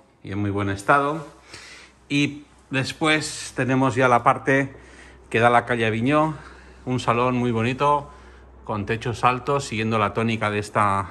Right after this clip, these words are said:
de esta vivienda, que es planta principal. Y en las plantas principales, pues antiguamente eran los techos más altos, ¿eh? Porque eran las casas más bonitas, ya que la gente quería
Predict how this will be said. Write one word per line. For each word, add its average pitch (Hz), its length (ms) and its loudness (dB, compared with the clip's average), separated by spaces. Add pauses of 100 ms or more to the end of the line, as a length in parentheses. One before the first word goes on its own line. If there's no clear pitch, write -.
(120)
de 98 160 -8
esta 107 240 -4 (180)
vivienda, 104 560 0 (520)
que 98 120 -2
es 101 140 -6
planta 104 360 -2
principal. 123 600 2 (760)
Y 110 260 2
en 110 120 2
las 110 160 2
plantas 147 300 2
principales, 165 840 2
pues 117 220 -4
antiguamente 131 500 2
eran 147 180 4
los 120 160 -2
techos 113 300 -6
más 104 220 -2
altos, 101 400 -4 (560)
¿eh? 117 100 -6
Porque 110 200 -4
eran 107 120 0
las 107 160 0
casas 117 320 0
más 117 300 2
bonitas, 139 500 4
ya 113 160 0
que 117 240 2 (760)
la 107 120 2
gente 123 460 0 (400)
quería 107 520 0